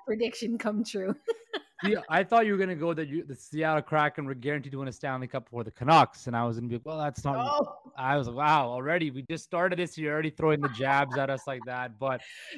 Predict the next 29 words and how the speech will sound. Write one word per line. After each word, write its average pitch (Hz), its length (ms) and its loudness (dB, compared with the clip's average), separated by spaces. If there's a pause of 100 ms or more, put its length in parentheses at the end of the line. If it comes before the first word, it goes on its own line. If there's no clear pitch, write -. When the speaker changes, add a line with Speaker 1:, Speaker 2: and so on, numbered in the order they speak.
Speaker 1:
No, 277 460 -4
no, 247 160 -6
no, 214 160 -4
no. - 280 -10 (240)
Speaker 2:
No, 180 60 6
<laughs> 185 220 8
uh, 175 180 4 (300)
um, 170 200 4 (440)
I 165 140 4
think, 214 420 -2
um, 165 360 -2 (380)
hey, 175 240 0
I, 165 200 -6 (220)
I 185 300 4
think 233 340 0
for 190 140 0
Seattle, 160 640 4 (420)
it 156 140 -12
was 147 120 -8
kind 170 240 -2
of 135 120 -8 (260)
very 165 240 2
high 156 320 2
expectation 147 640 -4
for - 20 -12
people 139 160 -6
to 143 120 -8
expect 135 440 -8
them 135 140 -10